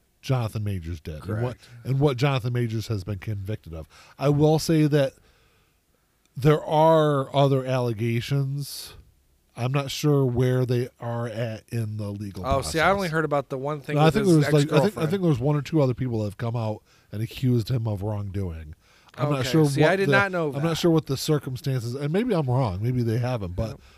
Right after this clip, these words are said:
Speaker 1: I thought that there was more than just the one person.
Speaker 2: Okay. I'd only heard about his, uh, ex-girlfriend.
Speaker 1: Yeah.
Speaker 2: Um, and s-, yeah, it, from what I was under the impression of,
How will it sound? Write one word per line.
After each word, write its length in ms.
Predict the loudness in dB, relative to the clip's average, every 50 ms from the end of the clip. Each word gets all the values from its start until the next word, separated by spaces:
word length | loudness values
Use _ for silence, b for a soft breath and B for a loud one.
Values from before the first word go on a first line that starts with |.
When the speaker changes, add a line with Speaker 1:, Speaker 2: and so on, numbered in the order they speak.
| b b b
Speaker 1:
I 100 | -2 -2
thought 240 | 2 4 2 2 2 0
that 60 | 2
there 120 | 2 4
was 180 | 4 4 2 2
more 220 | 2 2 2 2
than 160 | 2 0 -2 -2
just 200 | -2 -4 -2 -4
the 60 | -6
one 200 | -4 -4 -6 -6
person. 420 | -6 -8 -8 -8 -12 -14 -18 -18 -20 _ _ _ _ _ _ -20 -18
Speaker 2:
Okay. 240 | -18 -18 -18 -20 -20 -20 -20 _ _ _ _ _ _ _ _ _ _ _ _ _ _ -8
I'd 200 | -4 -2 -2 0
only 220 | 0 0 0 -2 -2
heard 160 | -2 -2 -2
about 260 | -2 -2 -2 -4 -4
his, 280 | -6 -10 -10 -10 -8 -8
uh, 200 | -6 -6 -6 -6
ex-girlfriend. 800 | -8 -10 -10 -10 -10 -8 -8 -8 -8 -10 -14 -16 -16 -16 -20 -20 -20 _ _ -12
Speaker 1:
Yeah. 260 | -10 -10 -8 -10 -12 -16 _ b b b b b b b b b _ _
Speaker 2:
Um, 360 | -16 -16 -16 -16 -18 -20 -20 _ _ _ -16
and 420 | -14 -12 -12 -12 -14 -16 -20 -20 _ _ _ _ _ _ _ _ _ _ _ _ _ _ _ _ _ _ _ _ _ _ _ _ -20
s-, 220 | -20 -20 -20 -20 _ _ _ _ _ _ _
yeah, 340 | -10 -8 -8 -8 -8 -10 -12
it, 200 | -12 -14 -16 -16 -14
from 280 | -14 -12 -12 -12 -14 -18 _ _ b b b b b b b b b b b b b b b b _
what 220 | -12 -8 -6 -2 -2
I 120 | 0 -2
was 360 | -2 -2 -6 -6 -8 -14 -16 _ _ _ _ _ _ _ _ _ _ _ _ _ _ _ _ -10
under 300 | -6 -6 -4 -4 -4 -4
the 160 | -4 -4 -4 -6
impression 560 | -6 -8 -10 -8 -8 -8 -10 -12 -14 -14 -12
of, 440 | -10 -10 -10 -10 -12 -14 -20 -20